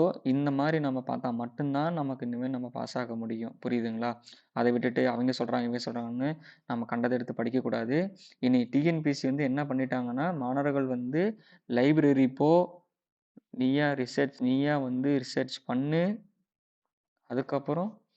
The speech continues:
புக்கை தேடு, அகாடமியை நம்பாத அப்படின்ட்டு, அ, சொல்லி அடிச்சிட்டாங்க. சரியா? So, என்ன பண்ணணும்? நமக்கு தேவையானதை நாம தான் வந்து ரிசர்ச் பண்ணணும். அப்படி முடியல அப்படின்னா, நம்ம சேனலை சப்ஸ்கிரைப் பண்ணிக்கோங்க. என்னால முடிஞ்ச வரைக்கும்,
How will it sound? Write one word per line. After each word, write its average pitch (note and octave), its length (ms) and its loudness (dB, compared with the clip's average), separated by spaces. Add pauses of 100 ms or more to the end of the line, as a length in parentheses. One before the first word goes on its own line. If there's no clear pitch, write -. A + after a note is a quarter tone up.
(360)
புக்கை B2+ 360 0 (100)
தேடு, D#3 380 4 (1400)
அகாடமியை C#3+ 800 0 (680)
நம்பாத B2 500 0 (140)
அப்படின்ட்டு, A#2+ 560 -2 (840)
அ, A#2 380 -8
சொல்லி C3+ 260 2
அடிச்சிட்டாங்க. A#2+ 480 2
சரியா? A2+ 360 -4 (280)
So, - 160 -4
என்ன D3+ 140 2
பண்ணணும்? C#3+ 400 0 (320)
நமக்கு C#3 440 -2
தேவையானதை B2 460 2
நாம A#2+ 300 0
தான் B2+ 160 0
வந்து A#2+ 280 -2 (420)
ரிசர்ச் - 340 -2
பண்ணணும். A#2 420 -2 (340)
அப்படி B2 320 -2
முடியல C#3 300 2
அப்படின்னா, B2+ 240 -2
நம்ம C3 220 -2
சேனலை C3 420 -2
சப்ஸ்கிரைப் C3 340 -4
பண்ணிக்கோங்க. B2 460 -2
என்னால D3 480 0
முடிஞ்ச C3+ 420 0
வரைக்கும், B2 340 -4